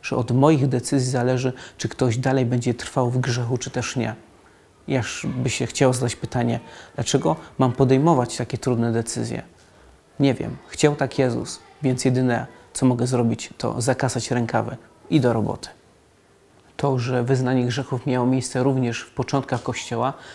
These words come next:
słyszymy w dziewiętnastym rozdziale Dziejów Apostolskich. Padają tam takie słowa. „Przychodziło też wielu tych, którzy uwierzyli, wyznając i ujawniając swoje uczynki”. Dlaczego tak ludzie robili? Ponieważ mieli w sobie wiarę,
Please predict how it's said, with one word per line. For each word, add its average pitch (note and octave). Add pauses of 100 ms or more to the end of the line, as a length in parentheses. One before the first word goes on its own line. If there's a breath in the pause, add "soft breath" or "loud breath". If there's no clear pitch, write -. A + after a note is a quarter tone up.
słyszymy B2+
w B2+
dziewiętnastym C3
rozdziale B2
Dziejów B2+
Apostolskich. - (260 loud breath)
Padają C3
tam A#2
takie B2
słowa. A2 (580 loud breath)
„Przychodziło B2
też B2
wielu A#2+ (120)
tych, -
którzy A#2
uwierzyli, B2+
wyznając C3
i B2+
ujawniając B2
swoje B2+
uczynki”. A#2+ (800 loud breath)
Dlaczego E3
tak -
ludzie C#3
robili? A2+ (160)
Ponieważ A#2+
mieli B2
w -
sobie A#2
wiarę, A#2+